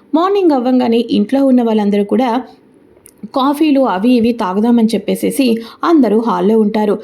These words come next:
రాజ్ కూడా అంతే ఆనందంతోటి, "సీఈఓ అయ్యాను కదా, ఇంట్లో వాళ్ళు కూడా నాకు కొంచెం రెస్పెక్ట్ ఇస్తారు" అని చెప్పేసేసి దర్జాగా కిందకు దిగుతూ ఉంటే అపర్ణ ఏమో కనిపించదు. "అపర్ణ ఏది, అపర్ణ ఏది?" అని అందరూ అనుకుంటూ ఉండంగా, "సార్,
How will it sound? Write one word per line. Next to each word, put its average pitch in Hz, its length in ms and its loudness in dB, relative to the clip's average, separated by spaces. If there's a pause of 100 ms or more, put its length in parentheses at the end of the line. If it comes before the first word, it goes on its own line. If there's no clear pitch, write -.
(180)
రాజ్ 392 300 2
కూడా 247 400 0
అంతే 196 340 -2
ఆనందంతోటి, 220 800 2
"సీఈఓ 233 520 2
అయ్యాను 226 420 2
కదా, 262 220 -2 (280)
ఇంట్లో 349 320 2
వాళ్ళు 311 220 2
కూడా 269 160 2
నాకు 247 200 2
కొంచెం 240 300 2
రెస్పెక్ట్ 220 600 -4
ఇస్తారు" 226 400 -2
అని 214 220 0
చెప్పేసేసి 240 680 -2 (260)
దర్జాగా 277 500 0
కిందకు 226 340 0
దిగుతూ 202 340 0
ఉంటే 220 400 -2 (220)
అపర్ణ 392 340 -2
ఏమో 202 300 2
కనిపించదు. 220 640 -2 (140)
"అపర్ణ 311 340 -2
ఏది, 277 360 2
అపర్ణ 254 340 0
ఏది?" 240 280 2
అని 233 120 0
అందరూ 190 300 0
అనుకుంటూ 240 400 0
ఉండంగా, 226 520 0 (360)
"సార్, 247 200 -2